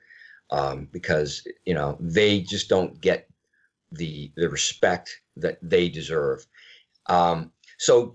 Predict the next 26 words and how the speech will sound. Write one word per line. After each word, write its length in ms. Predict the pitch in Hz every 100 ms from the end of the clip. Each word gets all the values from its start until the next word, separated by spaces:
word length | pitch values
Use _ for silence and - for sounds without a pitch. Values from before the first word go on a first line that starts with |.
| -
if 260 | 123 - -
people 400 | 147 156 143 -
want 400 | - 113 143 156
more 160 | 135 127
information 460 | 120 120 123 120
about 260 | 110 107 113
me 420 | 120 135 143 -
and 320 | 101 95 92
to 80 | -
purchase 400 | - 117 113 104
the 80 | 92
book, 300 | - 117 117
go 120 | 98
to 80 | 90
switched 500 | - - 139 143 -
on 400 | 120 120 120 117 - _ _
life 680 | 85 92 117 160 - - - _ _ _ _
dot 260 | 104 117 -
com. 420 | 123 117 123 139 _ - _ _
And 360 | 95 95 92 87
I 160 | 85 87
have 220 | 87 -
a 60 | 87
lot 360 | 85 104 127 143
of 100 | 135
information, 640 | 123 110 110 113 143